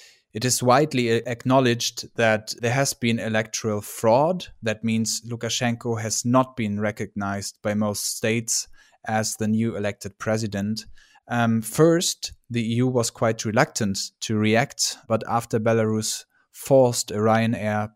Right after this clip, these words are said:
plane to land in Minsk to rescue the journalist Roman Protasevich, the E U imposed sanctions. And as an answer to these sanctions,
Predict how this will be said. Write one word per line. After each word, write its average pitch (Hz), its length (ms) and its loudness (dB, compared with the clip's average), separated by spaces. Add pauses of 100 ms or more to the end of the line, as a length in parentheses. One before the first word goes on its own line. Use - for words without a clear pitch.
plane 117 560 -2
to - 120 -8
land 120 260 0
in 110 160 0
Minsk 131 480 -2
to 113 140 -4
rescue 113 500 0
the 107 260 0
journalist 110 680 -2 (160)
Roman 113 400 2
Protasevich, 135 880 -2 (500)
the 113 120 0
E 110 160 -2
U 120 200 4
imposed 107 460 -2
sanctions. 95 680 -4 (800)
And 117 560 2 (280)
as 120 160 -2
an 123 120 -4
answer 147 520 0
to 110 180 -4
these 135 260 0
sanctions, 120 880 -2